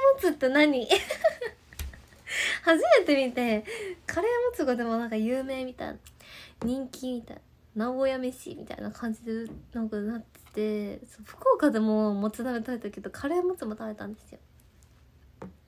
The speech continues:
愛知ってカレーもつ有名なの。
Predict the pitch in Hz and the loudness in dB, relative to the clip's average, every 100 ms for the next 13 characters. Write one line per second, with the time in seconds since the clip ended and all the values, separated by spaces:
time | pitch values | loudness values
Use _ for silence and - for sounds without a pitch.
0 | _ _ - - - - 403 - 453 480 | _ _ -18 -8 -6 -6 -6 0 4 4
1 | - 254 233 247 269 302 403 415 427 - | 2 -10 -4 -4 -2 0 0 -2 -4 -4
2 | 240 254 277 285 277 247 202 233 | -6 -4 -6 -8 -8 -8 -8 -10